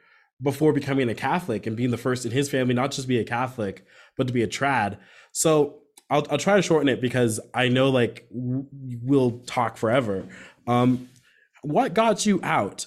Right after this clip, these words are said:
Because it's interesting, because you were in for five years and you were in during, like, late high school into college, really. Um, what was, was there a particular kind of thing? You talked about, like,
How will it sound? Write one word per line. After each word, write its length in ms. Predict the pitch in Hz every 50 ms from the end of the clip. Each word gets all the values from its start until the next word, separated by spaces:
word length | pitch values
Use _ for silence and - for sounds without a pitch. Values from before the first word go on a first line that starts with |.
| - _ -
Because 320 | 139 - 170 160 147 - -
it's 160 | 160 151 - -
interesting, 640 | 170 185 202 208 220 196 - - 139 117 110 107 104
because 280 | 101 131 123 139 147 139
you 80 | 147 147
were 80 | 151
in 120 | 156 185 202
for 140 | - 208
five 420 | - - - 156 147 151 143 127 117
years 240 | 113 110 110 107 110
and 60 | 120
you 60 | 123
were 60 | 120
in 260 | 117 127 135 139 139
during, 640 | 131 123 131 127 123 123 123 123 120 120 113 110 - -
like, 240 | 120 110 95 92 -
late 340 | - 101 120 123 147 156 -
high 140 | - 139 139
school 160 | - - 127
into 120 | 123 113
college, 500 | 104 - - 151 160 139 117 107 98 92
really. 460 | 107 120 135 131 110 95 92 92 95 - - _ _ - - _ _ _ _
Um, 340 | 120 120 120 117 117 117 - - _ _ _
what 320 | - 135 127 143 190 185
was, 340 | 208 214 202 180 156 135 -
was 220 | - 139 156 147 160
there 100 | 165 160
a 40 |
particular 500 | 160 - - - 165 160 - 170 160 147
kind 140 | 139 151 143
of 60 | 127
thing? 120 | 139 160 160
You 80 | 160
talked 240 | 156 165 175 190 185
about, 240 | 185 202 180 165 147
like, 260 | 143 131 117 - -